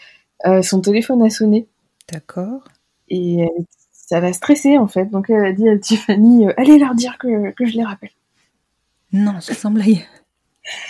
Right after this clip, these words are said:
Speaker 1: Et heureusement, le téléphone a arrêté de sonner. Moi, je voulais qu'elle reste avec moi. Je voulais pas qu'elle aille répondre au téléphone.
Speaker 2: Ouais, tu m'étonnes.
Speaker 1: Et, euh, bah voilà, on est reparti avec une ordonnance de, de progestan, de Provamès, de trucs comme ça pour favoriser la, l'anidation.
Speaker 2: Ouais.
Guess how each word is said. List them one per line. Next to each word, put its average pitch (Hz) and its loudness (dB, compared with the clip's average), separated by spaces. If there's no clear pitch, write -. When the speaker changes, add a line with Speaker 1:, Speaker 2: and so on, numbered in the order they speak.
Speaker 1:
Et - -2
heureusement, 277 0
le 294 -2
téléphone 247 -4
a 190 0
arrêté 220 -2
de - -8
sonner. 247 0
Moi, 247 2
je 220 -2
voulais 196 -2
qu'elle 233 -2
reste 233 -4
avec 233 -2
moi. 233 0
Je 226 -2
voulais 190 0
pas 233 -4
qu'elle - -4
aille 214 -10
répondre 220 -2
au 208 0
téléphone. 202 -6
Speaker 2:
Ouais, 185 -10
tu - -14
m'étonnes. 175 -8
Speaker 1:
Et, 202 2
euh, 190 0
bah 190 -2
voilà, 175 -2
on 190 -4
est 175 -10
reparti - -10
avec 190 -6
une 196 -6
ordonnance 190 -8
de, 202 -14
de 208 -8
progestan, 190 -2
de 190 0
Provamès, 180 -4
de 180 -10
trucs 180 -14
comme 180 -8
ça 202 -8
pour - -18
favoriser 185 -8
la, 180 -14
l'anidation. 196 -4
Speaker 2:
Ouais. 208 -8